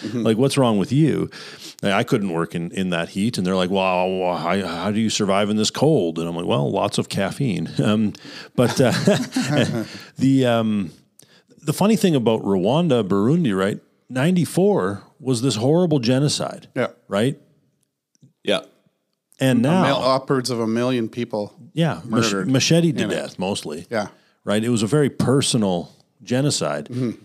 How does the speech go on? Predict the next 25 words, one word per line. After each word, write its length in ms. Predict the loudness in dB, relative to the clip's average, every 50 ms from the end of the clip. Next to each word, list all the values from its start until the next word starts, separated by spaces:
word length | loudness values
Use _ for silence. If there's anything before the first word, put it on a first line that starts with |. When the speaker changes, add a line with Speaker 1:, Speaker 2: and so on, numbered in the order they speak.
| -6 -4
Speaker 2:
And 220 | -2 0 2 2
now, 640 | 4 4 4 2 2 0 -2 -2 -4 -6 -8 -12 _ _ _ _ _ _ _ _ _ _ _ _
I 160 | -4 -2 -2 0
mean, 320 | 0 0 0 0 0 0
this 280 | 2 0 0 0 0 0
year, 340 | 2 2 2 2 2 2 2
well, 100 | 2 2
this 220 | 2 0 0 0
last 400 | 0 2 2 2 2 0 2 2
year, 140 | 2 2 2
gafcon 560 | 2 2 2 2 0 0 0 0 0 2 0
had 120 | 0 0 -2
their 120 | -2 -2
big 260 | 0 0 0 0 0
meeting 460 | 0 0 0 0 0 0 -2 -2 -4 -6
in 180 | -6 -6 -4
Kigali, 540 | -4 -4 -4 -2 0 0 2 2 2 0 0
Rwanda. 720 | 0 -2 -2 -2 -2 -2 -2 -2 -2 -4 -4 -6 -8 -12 -14 _ -8
Speaker 1:
Yeah. 120 | -8 -8 -8 -10 _ _ _ _ _ _ _ _ _ _ _ _ _ _ -6
Speaker 2:
Uh, 280 | -2 0 2 2 0 0
these 400 | -2 -6 -2 0 2 2 2 2
places 500 | 0 0 0 2 2 0 0 -2 -2 -2 0
Speaker 1:
The 40 |
World 260 | 0 0 0 2 0 0
Anglican 580 | 0 0 -2 -2 -4 -6 -6 -6 -6 -6 -8